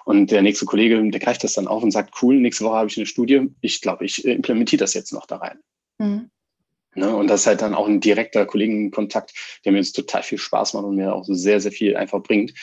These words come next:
Speaker 1: ähm, sich nochmal selber zu reflektieren und auch eine Zweitmeinung zu etwas einzuholen. Aber
Speaker 2: Ja.
Speaker 1: deswegen diesen Austausch, man ist nicht in seinem eigenen kleinen Kämmerlein und macht die ganze Zeit, das wäre völlig falsch, sondern du arbeitest mit den Teams zusammen,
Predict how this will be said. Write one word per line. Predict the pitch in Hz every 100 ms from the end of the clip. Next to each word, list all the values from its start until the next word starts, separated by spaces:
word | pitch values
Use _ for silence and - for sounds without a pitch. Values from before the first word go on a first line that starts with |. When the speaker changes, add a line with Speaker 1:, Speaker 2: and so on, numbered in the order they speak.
| - - -
Speaker 1:
ähm, | - 101
sich | 95 101
nochmal | 104 92
selber | 107 113
zu | -
reflektieren | 104 113 104 - 120
und | 110 104
auch | 104
eine | 104 98
Zweitmeinung | - 117 101 92 95
zu | -
etwas | 98 - -
einzuholen. | 107 - - 110 107 _ _ 107
Aber | 104
Speaker 2:
Ja. | 95
Speaker 1:
deswegen | 113 - 117 101
diesen | -
Austausch, | 104 110 - 117 113
man | 107
ist | - 131 -
nicht | 120 -
in | 113 113
seinem | 107 104 107
eigenen | - 107 104
kleinen | 107 101
Kämmerlein | 113 120 107 104
und | 107
macht | 110 -
die |
ganze | 117 113 -
Zeit, | 117 - - - -
das | 117
wäre | -
völlig | - 110 98
falsch, | - 98 -
sondern | - 104 104
du | 101
arbeitest | 101 104 98
mit | 110 -
den | 98
Teams | - 135 147
zusammen, | 123 117 120